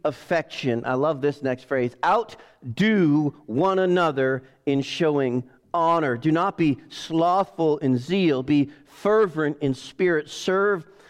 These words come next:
the Lord. Rejoice in hope. Be patient in tribulation. Be constant in prayer. Contribute to the needs of the saints and seek to show, seek for ways, right, to show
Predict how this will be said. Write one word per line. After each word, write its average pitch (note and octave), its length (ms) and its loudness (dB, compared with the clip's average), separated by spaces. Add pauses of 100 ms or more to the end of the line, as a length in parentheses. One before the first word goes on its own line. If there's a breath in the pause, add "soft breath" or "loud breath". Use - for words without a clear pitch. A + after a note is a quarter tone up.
(120 loud breath)
the D#3+ 100 2
Lord. D#3+ 300 2
Rejoice D3 720 0 (240 soft breath)
in D#3+ 160 2
hope. D#3 460 2 (1000)
Be D3+ 140 2
patient F3+ 680 -2 (340 soft breath)
in D#3+ 120 2
tribulation. D3+ 880 0 (280 soft breath)
Be D3+ 320 2 (220)
constant F#3+ 960 -4 (320 soft breath)
in D3 360 2
prayer. E3+ 520 0
Contribute D#3+ 920 0 (300 soft breath)
to E3 80 -2
the C#3+ 120 0
needs F3 520 2
of D#3 180 -2
the C3+ 100 -2
saints D3+ 540 -4
and D3 180 0
seek - 680 -4 (600)
to D#3+ 120 -2
show, F3 400 -2 (380)
seek - 540 -4
for G#3+ 260 2
ways, F3+ 540 2
right, G3+ 300 0
to F3+ 100 -2
show A3 420 -2